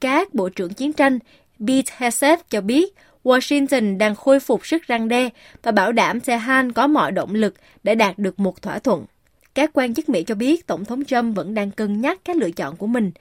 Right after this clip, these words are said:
trong bối cảnh căng thẳng gia tăng sau cuộc trấn áp biểu tình gần đây của Iran và những lo ngại mới về chương trình hạt nhân của nước này. Trong khi đó, Israel đã trao trả mười lăm thi thể người Palestine thiệt mạng trong cuộc chiến tại dải Gaza,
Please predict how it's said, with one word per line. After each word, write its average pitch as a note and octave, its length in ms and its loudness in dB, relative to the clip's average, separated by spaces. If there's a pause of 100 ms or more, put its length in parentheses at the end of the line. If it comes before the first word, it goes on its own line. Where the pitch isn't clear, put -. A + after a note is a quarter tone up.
(320)
trong A3 160 2
bối A#3+ 120 2
cảnh A#3 300 -4
căng G#3 260 -4
thẳng G3+ 280 -6
gia G3+ 120 0
tăng A#3+ 260 -2 (320)
sau D#4 240 4
cuộc C4+ 280 0
trấn C4 160 0
áp D4+ 280 -2
biểu G3 200 -2
tình F#3+ 300 -2
gần F#3+ 220 -4
đây A#3+ 200 0
của G#3 160 -6
Iran B3+ 420 -2 (440)
và A#3 100 2
những A#3 200 2
lo C#4+ 140 4
ngại A#3+ 240 0
mới A3+ 320 2
về C4 100 0
chương A3+ 180 -4
trình G#3+ 180 -2
hạt F3+ 200 -8
nhân G#3+ 240 0
của F#3 160 -6
nước B3 200 -4
này. A3 220 0 (540)
Trong D4 140 6
khi D4 120 2
đó, C#4+ 200 6
Israel C4+ 540 2
đã A#3 120 2
trao C4 240 2
trả G#3+ 280 -2
mười B3 160 0
lăm G#3+ 200 0
thi A#3 100 -4
thể G3 220 -4
người A#3 160 -2
Palestine A#3+ 640 -2
thiệt A3+ 200 -6
mạng E3 320 -4
trong G#3+ 160 -6
cuộc F#3+ 240 -8
chiến B3 340 -2
tại E3+ 200 -2
dải E3+ 200 -6
Gaza, B3 400 0